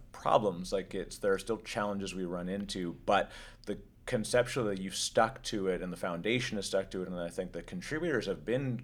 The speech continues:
good to recognize that open is still the focus of the way that we interact in the community and in the,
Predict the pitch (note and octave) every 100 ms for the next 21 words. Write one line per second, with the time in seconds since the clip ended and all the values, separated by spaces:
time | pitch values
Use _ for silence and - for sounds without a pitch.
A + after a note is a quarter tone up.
0 | - B2+ G2+ F#2+ - - - - - -
1 | G#2 F2 F#2 G2+ G2+ F#2 E2+ - F2+ -
2 | - G2+ - G#2 F#2+ E2+ - - F#2+ F#2
3 | F2+ F2 E2 - - - - G#2+ G#2+ F2+
4 | - F2+ E2+ E2 - - - E2 D#2 F#2
5 | F#2+ D#2+ F2 E2+ F#2 F#2+ E2+ E2 E2 -
6 | F#2 F2+ E2+ D#2+ E2 E2 D2